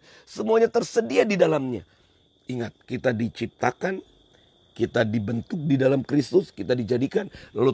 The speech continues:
Tuhan mau kita melalui hari-hari yang disebut hari-hari yang baik. Se-, sebab setiap hari, every day is the day of the Lord. Dan hari, setiap hari adalah harinya Tuhan, berarti hari baik. Dan di dalam hari-hari baik itu, Alkitab sudah katakan ini, there is good works that we must do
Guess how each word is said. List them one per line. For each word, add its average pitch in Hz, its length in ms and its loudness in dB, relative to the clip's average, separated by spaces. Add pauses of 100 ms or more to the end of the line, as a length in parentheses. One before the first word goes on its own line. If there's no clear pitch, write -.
Tuhan 135 180 2
mau 127 160 -2
kita 117 160 -6
melalui 120 560 -2 (240)
hari-hari 127 640 0
yang 113 80 -2
disebut 120 320 -4
hari-hari 120 520 -2
yang 117 80 -4
baik. 117 140 0 (300)
Se-, - 160 -6 (240)
sebab 143 280 2
setiap 117 360 -2
hari, 120 280 0 (280)
every 131 320 2
day 127 160 0
is 104 160 -2
the 110 120 -8
day 120 200 2
of 107 80 -8
the 120 80 -4
Lord. 123 240 -4 (320)
Dan 104 240 -4
hari, 147 400 4 (240)
setiap 120 400 -4
hari 143 240 2
adalah 117 320 0
harinya 127 160 -2
Tuhan, 143 320 0
berarti 127 200 -4
hari 135 200 -2
baik. 131 180 0 (220)
Dan 120 240 0
di 120 80 0
dalam 117 240 0
hari-hari 156 480 4
baik 151 240 0
itu, 180 80 6 (640)
Alkitab 254 400 4
sudah 247 160 6
katakan 233 320 6
ini, 147 240 2 (240)
there 139 200 2
is 127 200 -4
good 139 320 -4
works 147 320 -2
that 120 160 -6
we 139 160 -4
must 117 240 -8
do 117 240 -6